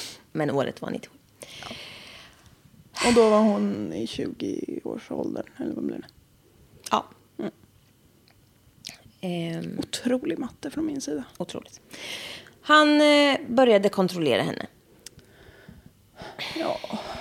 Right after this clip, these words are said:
Speaker 1: det blir tråkigt. Han, eh, tvingar henne att ge hennes paychecks till honom.
Speaker 2: Mm. Ekonomiskt våld.
Speaker 1: Ja. Så han ska ha kontroll på alla cashalitos.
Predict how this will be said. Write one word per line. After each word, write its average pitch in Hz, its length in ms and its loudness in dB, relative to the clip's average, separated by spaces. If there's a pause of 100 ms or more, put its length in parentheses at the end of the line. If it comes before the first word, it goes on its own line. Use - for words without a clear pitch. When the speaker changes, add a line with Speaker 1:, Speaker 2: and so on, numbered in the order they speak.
(300)
Speaker 1:
det - 80 -20
blir - 100 -20
tråkigt. - 460 -20 (1120)
Han, 269 480 4
eh, 262 320 4 (140)
tvingar 254 360 2
henne 240 300 4
att - 280 -4
ge 262 180 4
hennes 202 300 2
paychecks 208 760 -2
till 196 140 -4
honom. 247 320 -2 (1200)
Speaker 2:
Mm. 269 340 2 (260)
Ekonomiskt 277 500 0
våld. 277 260 0 (160)
Speaker 1:
Ja. 202 160 -2 (640)
Så - 100 0
han 233 100 6
ska 233 100 2
ha 220 100 8
kontroll 202 340 4
på 180 100 -2
alla - 440 2
cashalitos. - 1120 -2